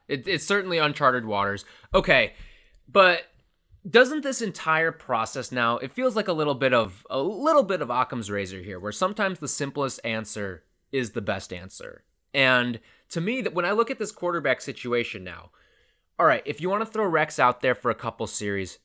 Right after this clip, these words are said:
go for it. But that leash has to be really short at this point. There is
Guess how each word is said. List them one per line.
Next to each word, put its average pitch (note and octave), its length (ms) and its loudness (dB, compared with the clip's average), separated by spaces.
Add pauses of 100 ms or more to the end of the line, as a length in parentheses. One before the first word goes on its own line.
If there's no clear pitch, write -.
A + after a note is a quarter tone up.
(120)
go G#2 220 -4
for F2+ 240 -14
it. - 160 -18 (260)
But B2+ 120 -2
that C4+ 200 4
leash G3 220 0
has C#3+ 200 0
to - 60 -18
be G2+ 120 -8
really G2 220 -2
short G2+ 280 -2
at F#2+ 80 -12
this - 180 -12
point. - 340 -14
There A3 240 6
is D3+ 420 -2